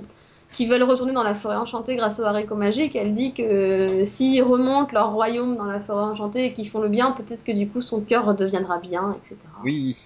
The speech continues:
Speaker 2: oui, mais après, là, je pensais qu'ils allaient vraiment, euh,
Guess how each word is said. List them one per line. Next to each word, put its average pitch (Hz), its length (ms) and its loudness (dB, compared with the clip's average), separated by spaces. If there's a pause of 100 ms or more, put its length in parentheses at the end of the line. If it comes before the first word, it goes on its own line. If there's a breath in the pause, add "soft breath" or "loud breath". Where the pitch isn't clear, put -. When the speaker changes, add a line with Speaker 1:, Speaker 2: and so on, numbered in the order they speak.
Speaker 2:
oui, 117 240 0
mais 98 140 0
après, 117 360 -2 (440 soft breath)
là, 117 80 -2
je - 100 -8
pensais 120 260 -2
qu'ils 104 140 0
allaient 104 240 2
vraiment, 107 400 0
euh, 85 600 -2